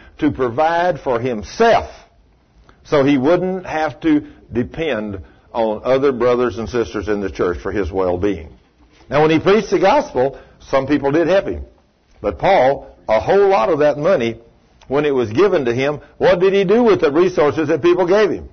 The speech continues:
Took it back to Jerusalem and gave it to the poor people in the church in Jerusalem.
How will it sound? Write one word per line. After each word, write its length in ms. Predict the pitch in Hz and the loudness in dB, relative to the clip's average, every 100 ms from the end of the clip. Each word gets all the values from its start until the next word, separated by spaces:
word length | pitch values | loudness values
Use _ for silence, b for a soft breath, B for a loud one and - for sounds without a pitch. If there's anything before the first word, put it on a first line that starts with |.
| - | -2
Took 160 | 196 196 | 0 2
it 120 | 202 | 2
back 200 | 208 196 | 2 2
to 120 | 202 | 2
Jerusalem 500 | 202 202 240 196 190 | 4 4 4 2 0
and 100 | 190 | 2
gave 100 | 202 | 2
it 60 | 196 | 2
to 120 | 202 | 2
the 100 | 202 | 2
poor 240 | 196 233 | 2 2
people 320 | 156 175 175 185 | 2 0 2 0
in 100 | 180 | 0
the 80 | |
church 280 | 170 202 196 | 0 0 0
in 120 | 202 | 0
Jerusalem. 560 | 208 233 302 240 147 | 0 2 2 2 -4